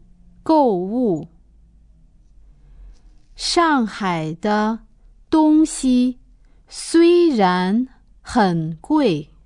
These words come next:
可是样式都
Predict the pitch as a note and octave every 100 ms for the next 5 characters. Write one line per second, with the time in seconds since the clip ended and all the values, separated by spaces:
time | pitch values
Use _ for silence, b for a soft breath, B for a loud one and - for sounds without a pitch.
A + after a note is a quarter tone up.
0 | _ _ - _ _ _ _ _ _ _
1 | _ - _ - B3 G#3 F3+ D#3+ E3+ -
2 | C4 A3+ F#3 F#3+ _ _ _ _ _ _
3 | C#4 E4+ D#4+ A#3 F#3 - - A#3+ G3 D#3+
4 | F3 _ _ _ _ _ - D4 C#4+ C#4+
5 | C#4+